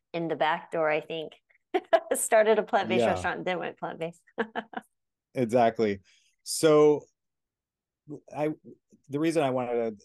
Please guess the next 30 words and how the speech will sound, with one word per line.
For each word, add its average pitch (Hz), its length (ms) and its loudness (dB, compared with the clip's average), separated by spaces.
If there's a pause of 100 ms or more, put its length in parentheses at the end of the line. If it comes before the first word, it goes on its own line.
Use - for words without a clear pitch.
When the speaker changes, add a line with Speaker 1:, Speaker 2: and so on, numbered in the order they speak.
(120)
Speaker 2:
to, 113 200 -2
to 110 60 -12 (100)
have 123 140 -4
a - 20 -4
little 117 200 -2
bit 107 160 -2
more 110 120 -6
time 123 300 -6
is 104 160 -6
'cause 107 140 -8 (160)
I 110 100 0
want 113 260 -6
to 113 60 -8
go 101 120 -4
all 107 160 -2
the 101 80 -6
ba-, 104 220 -6
way 107 180 -2
back 98 240 -4
to 104 100 -12
when 92 120 -6
I - 20 -8
was 87 140 -8
young. 92 480 -4 (240)
Speaker 1:
Mm. 196 200 -10
Speaker 2:
Um, 98 180 -2
my 110 140 2
parents, 131 840 -4 (340)
you 156 100 0
know, 139 220 -4